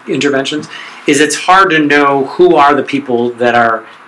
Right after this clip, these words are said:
in those dire circumstances who don't have other resources that they could use at their disposal to, to, uh, prevent them from becoming homeless or having,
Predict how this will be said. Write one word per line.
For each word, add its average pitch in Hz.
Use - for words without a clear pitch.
in 165
those 147
dire 127
circumstances 123
who 120
don't 143
have 123
other 123
resources 117
that 110
they 120
could 117
use 113
at 131
their 131
disposal 117
to, 113
to, 110
uh, 131
prevent 127
them 123
from 120
becoming 113
homeless 110
or 110
having, 107